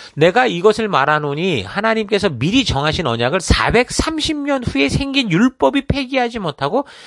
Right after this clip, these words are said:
그 약속을 헛되게 하지 못할 것이다." 그렇게 얘기를 합니다. 자, 그러니까 분명한 건 뭐예요?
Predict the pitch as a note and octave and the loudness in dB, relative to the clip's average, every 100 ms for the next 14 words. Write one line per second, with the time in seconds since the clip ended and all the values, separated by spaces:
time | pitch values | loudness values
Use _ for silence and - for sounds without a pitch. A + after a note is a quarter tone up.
0 | - - D3+ G2 - E3 G3 - D#4 - | -6 2 4 2 0 0 -2 -4 -6 -2
1 | D#4+ A#3+ G3+ D#3+ G#2+ - A2+ G#2 - A#2 | 0 2 0 -2 0 0 0 -4 -2 -2
2 | - A#2+ G2+ F2+ D#2+ - - - _ _ | -2 -4 -2 -6 -10 -14 -20 -20 _ _
3 | _ _ _ - C4 C#4+ C4+ - G#3+ B3 | _ _ _ 2 2 4 2 2 2 4
4 | A#3+ A#3 A#3+ D3+ A#2 A2+ G3 | 4 2 -2 0 0 2 0